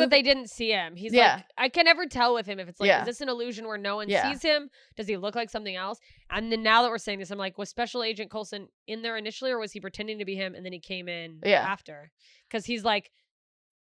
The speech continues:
Speaker 2: "What do you mean? I just got here," or whatever.
Speaker 1: Yeah. So, and,
Speaker 2: Um,
Speaker 1: and Loki sees Thor and he's like, "Hey, bro,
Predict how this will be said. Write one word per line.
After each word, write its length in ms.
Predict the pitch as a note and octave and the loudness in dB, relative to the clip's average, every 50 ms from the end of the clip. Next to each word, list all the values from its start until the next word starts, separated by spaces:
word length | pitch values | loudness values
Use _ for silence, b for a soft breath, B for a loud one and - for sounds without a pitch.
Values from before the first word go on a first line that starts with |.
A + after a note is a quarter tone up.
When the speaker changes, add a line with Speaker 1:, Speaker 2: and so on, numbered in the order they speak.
| _ _ _ _ _ _ _ - | _ _ _ _ _ _ _ -12
Speaker 2:
"What 120 | F3 F#3+ | -8 -6
do 40 | G3 | -4
you 60 | G#3 | -2
mean? 160 | A3+ B3 A#3 | -2 0 -2
I 80 | F#3 F3+ | -2 -2
just 200 | F3 G3 - - | -4 -8 -6 -2
got 260 | A3+ A3 A#3+ A#3+ A#3 | 0 2 2 2 0
here," 260 | G3+ F3+ D#3+ D3 D3+ E3 | -2 -4 -8 -10 -12 -12
or 80 | F3 | -12
whatever. 220 | E3+ E3 E3 D#3+ - | -10 -10 -6 0 4
Speaker 1:
Yeah. 380 | A3 A#3+ A#3 G3+ - - F#3+ G3 - _ - | 8 10 10 10 8 6 2 -4 -12 _ -6
So, 260 | - - D4 C#4 B3+ - | 2 8 8 8 8 8
and, 100 | C4+ C4 | 6 6
Speaker 2:
Um, 300 | - - - F3+ F3+ F3+ E3 | 8 6 6 4 0 4 8
Speaker 1:
and 340 | C#4 C#4 C4+ C4+ C4 B3+ - - | 8 8 8 6 0 -4 -6 2
Loki 560 | B3+ C4+ C#4 C#4+ C#4 C#4+ D4+ D4+ C#4+ C#4 - | 8 10 10 10 10 6 0 -2 -2 -4 -6
sees 400 | - - - - C4 B3 B3+ - | -8 -8 -6 -4 -2 -2 -2 -2
Thor 320 | - A3 G3+ F#3+ F#3+ F#3 F3+ | 0 2 4 4 4 4 2
and 120 | F#3+ F#3+ | 2 -2
he's 120 | F#3+ F3 | -6 -8
like, 140 | F#3 F3 E3+ | -8 -8 -8
"Hey, 320 | - F#3+ G3 F3+ E3+ D#3+ D#3+ D#3+ - | -8 -8 -6 -4 -4 -4 -6 -8 -10
bro, 380 | E3 D#3+ D#3+ D#3 D3+ D3+ - | -4 0 2 2 2 2 -2